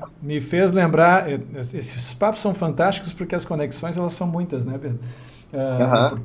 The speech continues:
Speaker 1: por um minuto aqui eu quase me distraí também com os comentários elogiosos, que são muitos, eu vou fazer questão de te trazer logo em seguida.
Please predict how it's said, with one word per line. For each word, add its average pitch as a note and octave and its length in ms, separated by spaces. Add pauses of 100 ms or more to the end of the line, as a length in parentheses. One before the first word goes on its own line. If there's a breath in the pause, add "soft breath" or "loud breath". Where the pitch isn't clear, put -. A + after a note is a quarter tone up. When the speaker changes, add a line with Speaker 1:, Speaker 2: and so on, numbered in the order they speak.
(120)
Speaker 1:
por C#3+ 120
um C#3+ 80
minuto D3+ 400
aqui C3+ 100
eu D#3 100
quase D#3+ 260
me G#3 80
distraí E3 400
também D3 320
com F3 100
os E3 100
comentários D#3+ 540 (160)
elogiosos, F3+ 720
que - 80
são D#3+ 200
muitos, C#3+ 280
eu D#3+ 80
vou D3+ 100
fazer D3 260
questão C#3+ 300
de C3+ 120
te D#3+ 100
trazer C3+ 320
logo C3 220
em C#3 80
seguida. B2 420